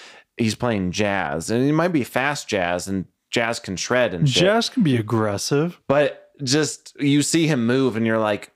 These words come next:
Speaker 1: "I am hearing, and you are n-, not doing anything remotely of what I'm hearing." It,
Speaker 2: See,
Speaker 1: that
Speaker 2: I
Speaker 1: kind of
Speaker 2: haven't
Speaker 1: thing.
Speaker 2: watched, when did Whiplash come out?
Speaker 1: That was a while ago.
Speaker 2: Yeah, I know it was a while ago,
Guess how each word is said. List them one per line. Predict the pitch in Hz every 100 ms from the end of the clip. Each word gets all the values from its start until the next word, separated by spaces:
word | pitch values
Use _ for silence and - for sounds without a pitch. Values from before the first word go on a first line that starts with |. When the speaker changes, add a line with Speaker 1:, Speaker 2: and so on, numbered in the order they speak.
| _ _ _
Speaker 1:
"I | 117 131
am | 143 131
hearing, | 110 - 120 123 110 104 101 -
and | 95 104 101
you | 104 117 113
are | 101
n-, | 98 101 98 92
not | 98 98 92 -
doing | 98 98 98
anything | 95 95 92 85
remotely | 87 92 - 73
of | 80
what | 82 55
I'm | 58
hearing." | 90 65 50 95 113 _ _ -
It, | - -
Speaker 2:
See, | 156 - 165
Speaker 1:
that | 147
Speaker 2:
I |
Speaker 1:
kind | 156 233
of |
Speaker 2:
haven't | 233 151
Speaker 1:
thing. |
Speaker 2:
watched, | 147 135 -
when | 156 285
did | 339 123
Whiplash | 143 - 110 - -
come | - -
out? | - 127 120
Speaker 1:
That | 104
was | 98
a | 87
while | 78 69 69
ago. | 67 -
Speaker 2:
Yeah, | 147 135
I | 139 123
know | 120 117
it | 117
was | 107
a | 73
while | 85 - -
ago, | 82 78